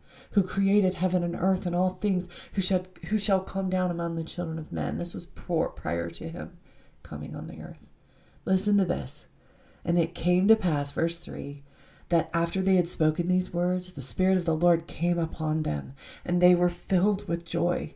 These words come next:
having received a remission of their sins and having peace of conscience because of the exceeding faith which they had in Jesus Christ, according to the words which their king had spoken unto them."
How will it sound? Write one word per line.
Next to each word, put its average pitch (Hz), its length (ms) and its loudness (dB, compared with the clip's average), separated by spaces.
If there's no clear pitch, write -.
having 214 300 8
received 233 440 6
a 240 60 6
remission 214 720 8
of 185 300 4
their 185 200 8
sins 156 500 2
and 202 80 8
having 202 300 6
peace 240 320 2
of 233 100 6
conscience 208 600 0
because 247 720 6
of 196 260 8
the 196 160 4
exceeding 240 580 4
faith 269 480 2
which 196 260 6
they 185 200 6
had 185 340 6
in 180 120 6
Jesus 170 380 0
Christ, - 560 -6
according 165 380 4
to 151 80 0
the 165 100 4
words 156 300 0
which 147 160 -4
their - 160 -4
king 131 240 -10
had 135 120 -8
spoken - 380 -6
unto - 240 -8
them." - 180 -8